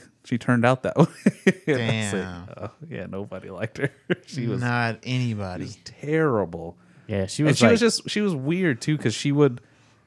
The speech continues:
Speaker 1: try to make jokes with people, and they would always be, like, really raunchy jokes. Like, 'cause we had our Magnolia Home Theater section, so we had a room that was dedicated to all, like, the higher-end audio equipment that
Speaker 2: Mm-hmm.
Speaker 1: we had, which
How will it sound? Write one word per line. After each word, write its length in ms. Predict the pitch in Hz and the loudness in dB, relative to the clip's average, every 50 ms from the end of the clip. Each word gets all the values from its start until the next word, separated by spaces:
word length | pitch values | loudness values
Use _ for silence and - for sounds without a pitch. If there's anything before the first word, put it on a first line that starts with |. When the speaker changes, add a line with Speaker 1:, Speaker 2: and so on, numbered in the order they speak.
| _ _ | _ _
Speaker 1:
try 200 | - - 190 190 | 0 4 4 6
to 80 | 196 196 | 6 4
make 160 | 202 180 131 | 2 0 0
jokes 360 | 113 107 117 120 139 - - - | 0 2 2 2 2 0 -2 -4
with 140 | 160 151 | -4 -4
people, 520 | - - 185 175 - 190 180 185 185 190 180 - - | -4 -4 -6 -4 -2 -2 -2 -2 -4 -6 -8 -6 -4
and 100 | 117 117 | 0 2
they 80 | 127 | 4
would 80 | 127 - | 2 4
always 260 | - 139 143 151 151 135 | 4 4 2 2 2 0
be, 120 | - 131 | -2 0
like, 160 | 127 113 107 117 | 0 0 0 0
really 260 | 113 117 120 120 110 | 2 2 2 2 0
raunchy 480 | 95 90 92 92 107 120 - - 151 | -2 -2 -2 -2 -2 -2 -2 -4 -6
jokes. 540 | 147 - 151 151 160 156 156 - - - - - _ _ _ _ _ _ _ _ | -4 -2 -2 0 0 -2 -4 -6 -12 -16 -16 -18 _ _ _ _ _ _ _ _
Like, 180 | - 117 107 - _ _ _ _ _ - | -2 -2 -2 -4 _ _ _ _ _ -4
'cause 160 | - 120 113 | -4 -2 0
we 100 | 127 127 | 0 2
had 240 | 135 135 127 123 117 | 4 2 2 2 0
our 120 | - 113 113 | 0 -2 0
Magnolia 480 | 110 113 110 107 113 120 120 120 120 110 | 0 0 0 0 2 2 2 4 2 2
Home 140 | 113 107 98 | 0 -2 -4
Theater 300 | - 147 180 160 147 131 | -2 -2 -2 0 0 -2
section, 360 | - - 101 - - 113 104 | -2 -4 -4 -4 -4 -6 -6
so 100 | - 101 | -4 -4
we 100 | 101 107 | -4 -4
had 160 | 101 127 113 | -2 -2 0
a 60 | 107 95 | 0 -2
room 420 | 98 107 117 127 127 120 113 110 | -2 -2 0 2 2 2 2 0
that 160 | 98 92 73 | -2 -4 -4
was 160 | 90 92 92 - | -6 -6 -6 -6
dedicated 460 | - 101 101 101 - - 107 101 98 | -4 -4 -4 -4 -6 -6 -6 -6 -8
to 60 | - - | -10 -8
all, 160 | - 98 95 | -6 -4 -4
like, 140 | 92 92 - | -6 -6 -8
the 60 | - 92 | -10 -6
higher-end 480 | - 110 110 107 101 101 104 95 95 - | -4 -2 -2 -2 -2 -4 -6 -6 -8 -8
audio 340 | 95 98 110 117 117 117 | -6 -6 -4 -2 -2 -2
equipment 340 | 120 117 - 120 120 117 104 | -2 -2 -2 -2 -2 -2 -2
that 60 | 98 | -4
Speaker 2:
Mm-hmm. 60 | 98 120 123 131 | -4 -4 -6 -6
Speaker 1:
we 40 | 123 | -6
had, 100 | 117 113 | -6 -6
which 280 | 98 - - - - | -6 -8 -10 -12 -18